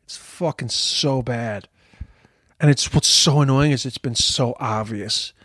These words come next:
how bad this was gonna be. And it's just gotten worse and worse and worse and worse.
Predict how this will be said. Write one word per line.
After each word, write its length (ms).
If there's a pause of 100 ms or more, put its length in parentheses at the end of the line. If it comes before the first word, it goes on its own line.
(180)
how 180
bad 320
this 180
was 100
gonna 200
be. 340 (840)
And 120
it's 100
just 200
gotten 300
worse 500 (280)
and 160
worse 520 (280)
and 220
worse 480 (320)
and 200
worse. 520